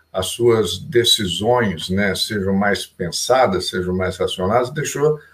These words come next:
deixou de existir, né? E você só consegue isso, e principalmente num ambiente onde se opera máquinas complexas como é a aviação, com foco, repetição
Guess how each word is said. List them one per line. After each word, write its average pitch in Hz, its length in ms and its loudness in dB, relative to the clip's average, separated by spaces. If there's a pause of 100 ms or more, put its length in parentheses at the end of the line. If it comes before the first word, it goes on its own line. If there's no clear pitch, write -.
(200)
deixou 120 320 4
de 139 80 -4
existir, 139 500 0
né? 101 200 -2 (520)
E 120 120 -2
você 156 380 4
só - 400 -4
consegue 131 500 -4
isso, 123 320 -6
e - 20 -6
principalmente 101 880 -4 (320)
num 110 260 2
ambiente 107 580 2
onde 98 200 0
se - 140 -2
opera 92 460 4
máquinas 92 420 0
complexas 90 760 -2
como 87 440 -2
é 85 160 -2
a 78 80 -2
aviação, 78 760 -2 (560)
com 117 180 4
foco, - 600 2
repetição 117 920 2